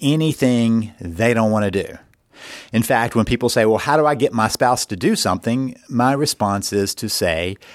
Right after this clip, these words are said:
"Back slowly away from that." It's not about getting them to do something. It could be about inviting them into the process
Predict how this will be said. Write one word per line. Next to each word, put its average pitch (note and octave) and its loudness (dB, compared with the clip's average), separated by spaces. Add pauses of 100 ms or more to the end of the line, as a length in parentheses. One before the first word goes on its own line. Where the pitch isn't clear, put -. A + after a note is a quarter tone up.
(600)
"Back A2+ -2
slowly B2 2
away A2 2
from F2 -4
that." - -8 (760)
It's - -6
not C3 2
about B2 0
getting A#2 2
them F#2+ 0
to - -10
do G#2 -2
something. E2+ -6 (440)
It A#2 -8
could G3+ -2
be F#3+ 2
about A#2+ 2
inviting G#2 0
them E2 -6
into F#2 -6
the F2 -4
process - -6